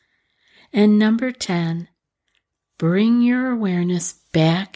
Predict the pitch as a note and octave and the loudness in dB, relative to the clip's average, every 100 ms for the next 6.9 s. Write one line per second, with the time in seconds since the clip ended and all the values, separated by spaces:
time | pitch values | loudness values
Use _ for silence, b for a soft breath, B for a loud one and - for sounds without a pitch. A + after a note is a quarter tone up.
0 | - F#3 - F3 E3 D#3+ - - - G3+ | -4 -4 -2 -6 -6 -10 -14 -10 -4 -4
1 | A#3 A#3 G3 D#3+ D3 C#3+ G3 - _ _ | -4 -4 -4 -4 -4 -8 -12 -20 _ _
2 | _ _ _ _ _ _ _ _ _ - | _ _ _ _ _ _ _ _ _ -10
3 | F3+ - - G3 G3+ A3+ A#3+ A#3 A3+ A3+ | -8 -8 -2 0 2 2 2 2 2 0
4 | F#3+ E3+ - E3+ F#3+ A#3 A3 A3 A3+ A3+ | -4 -4 -2 0 0 0 -2 -2 0 2
5 | G#3+ G3 E3+ E3+ E3+ - D#3 E3 D#3+ D#3 | 2 2 0 0 -2 -6 -8 -6 -4 -4
6 | D3+ C3 - G3+ A3+ B3 C4 D4+ | -6 -12 -4 -2 -2 -2 -2 -4